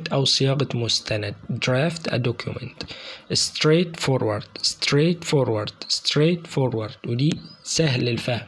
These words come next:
direct، مباشر على طول يعني. Subject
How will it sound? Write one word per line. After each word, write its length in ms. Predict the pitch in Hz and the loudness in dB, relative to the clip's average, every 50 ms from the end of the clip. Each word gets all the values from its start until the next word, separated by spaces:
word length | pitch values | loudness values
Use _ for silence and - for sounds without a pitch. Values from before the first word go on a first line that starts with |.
| - - | -8 -6
direct، 580 | 120 123 147 143 127 113 101 95 95 - - 123 | -2 2 2 2 2 2 0 -2 -6 -6 -6 -4
مباشر 500 | 117 120 120 135 131 110 - - 110 107 | -2 0 2 2 2 2 0 -2 -2 -4
على 160 | 104 104 104 | -6 -6 -8
طول 200 | 101 - 117 117 | -10 -10 -10 -10
يعني. 140 | 104 - - - - - - - - - - - - - - | -10 -12 -14 -14 -14 -12 -10 -10 -10 -10 -10 -12 -4 -2 0
Subject 680 | - - 135 127 120 117 131 190 202 - - - | 2 4 4 4 4 4 4 4 2 2 -4 -10